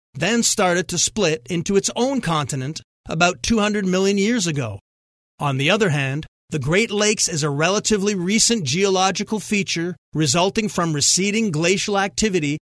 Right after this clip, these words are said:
around ten thousand years ago. It is important to note the abundant and thrilling wildlife on this vast continent. There is an immense number of ecosystems with numerous mammals in swampy wetlands,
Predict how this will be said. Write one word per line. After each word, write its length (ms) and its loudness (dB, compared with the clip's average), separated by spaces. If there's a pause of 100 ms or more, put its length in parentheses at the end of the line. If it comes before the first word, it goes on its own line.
around 460 -2
ten 260 0
thousand 480 0
years 260 2
ago. 380 -6 (1200)
It 160 4
is 100 4
important 500 2
to 80 0
note 380 2
the 140 0
abundant 640 2
and 280 2
thrilling 480 2
wildlife 680 2
on 180 0
this 180 0
vast 420 -2
continent. 640 -4 (480)
There 220 2
is 140 2
an 100 2
immense 420 2
number 360 4
of 80 0
ecosystems 920 0
with 160 -6
numerous 520 2
mammals 500 -2
in 160 -4
swampy 540 0
wetlands, 760 -2